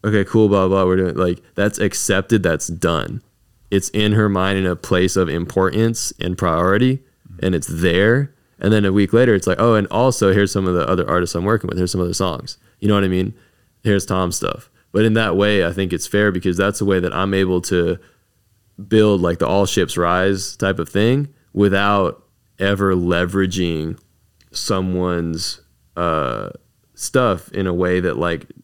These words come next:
Speaker 1: would, would get into the territory of potentially benefiting me more overall than them.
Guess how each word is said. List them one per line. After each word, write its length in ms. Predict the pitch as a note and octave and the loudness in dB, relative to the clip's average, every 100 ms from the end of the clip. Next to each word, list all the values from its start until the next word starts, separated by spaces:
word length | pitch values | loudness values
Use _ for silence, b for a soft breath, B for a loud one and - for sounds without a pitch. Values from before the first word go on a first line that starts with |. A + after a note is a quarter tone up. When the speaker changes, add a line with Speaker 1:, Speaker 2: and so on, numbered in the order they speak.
| _ _ _ _ _ _ _ _ - | _ _ _ _ _ _ _ _ -20
Speaker 1:
would, 500 | G#2 D#2+ G#2+ G2 - | -18 -2 0 0 0
would 240 | G#2 G2+ | -2 0
get 180 | G#2+ G2+ | 2 2
into 180 | G2+ G2 | 2 2
the 80 | F2+ | 0
territory 460 | - F#2 F#2 F2+ | 2 0 0 -2
of 80 | F2 | -2
potentially 340 | - F#2 F2+ | -2 -4 -2
benefiting 580 | F2 F2+ F2 - F2+ F2 b b b - | -2 -2 -2 -2 -2 -2 b b b -2
me 280 | F#2+ G2+ | 2 4
more 280 | G#2 F#2+ E2+ | 4 2 0
overall 320 | E2 D#2+ D#2 | 0 0 0
than 160 | C#2+ C#2 | -2 -4
them. 340 | E2 E2+ A#1+ | -4 -4 -6